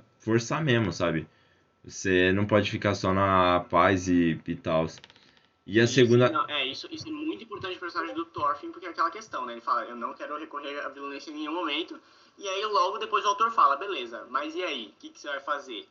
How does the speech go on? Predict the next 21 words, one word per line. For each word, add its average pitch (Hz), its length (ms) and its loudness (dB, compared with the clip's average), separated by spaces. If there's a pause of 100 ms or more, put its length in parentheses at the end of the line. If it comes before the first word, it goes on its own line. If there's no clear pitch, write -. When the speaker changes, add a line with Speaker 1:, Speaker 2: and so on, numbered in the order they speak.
Speaker 2:
Então, 135 160 -14
sabe, 127 240 -8
o 120 60 -8
autor, 156 400 -8 (320)
ele, 156 220 -8
ele, 156 460 -6
ele, 143 220 -12
isso 143 140 -10
é - 20 0
uma 175 80 -4
parte 175 160 -8
importante 170 440 -10
pra 170 120 -8
você 170 280 -10
ver 156 340 -10
o, 175 320 -10
o, 151 480 -6
o 139 160 -12
mind-, 170 180 -8 (220)
mindset, 113 340 -20
não. - 80 -20